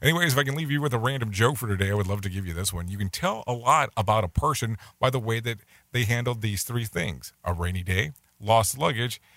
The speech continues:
and tangled Christmas tree lights. If you need a phone starter for today, try this. What is your favorite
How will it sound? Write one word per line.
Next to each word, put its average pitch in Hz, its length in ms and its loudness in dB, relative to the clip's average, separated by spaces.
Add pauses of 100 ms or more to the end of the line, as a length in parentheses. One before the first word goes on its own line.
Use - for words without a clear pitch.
(160)
and 117 200 -2
tangled 143 420 2
Christmas 113 380 -2
tree 80 220 -6
lights. - 380 -14 (1300)
If - 100 -4
you 135 60 0
need 135 160 0
a 120 40 2
phone 123 240 2
starter 104 460 0
for 104 200 -2
today, 95 240 0
try 101 220 2
this. 113 260 -2 (300)
What 135 260 0
is 151 460 0
your 117 140 -2
favorite 165 760 -4